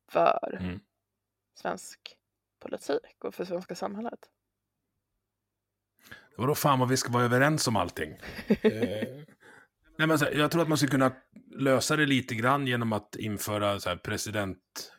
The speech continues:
Speaker 2: eh, grejen från U S A. Att, ja, men du får sitta åtta år i riksdagen,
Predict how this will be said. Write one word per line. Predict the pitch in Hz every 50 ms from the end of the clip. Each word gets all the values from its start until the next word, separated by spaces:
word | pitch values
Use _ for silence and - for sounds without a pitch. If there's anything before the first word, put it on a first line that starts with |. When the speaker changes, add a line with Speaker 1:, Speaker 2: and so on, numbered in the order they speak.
| _ -
Speaker 2:
eh, | 92 92 90 87 85 85 90
grejen | 104 110 117 120 123 113
från | 101 107 104
U | 101 92 87
S | - -
A. | 156 131 - -
Att, | - -
ja, | 107
men | 127 127 113
du | 120
får | 110 - 143
sitta | - 143 127 - 151
åtta | 143 123 - - 104
år | 92 87 85
i | 90
riksdagen, | 92 - - - 87 76 -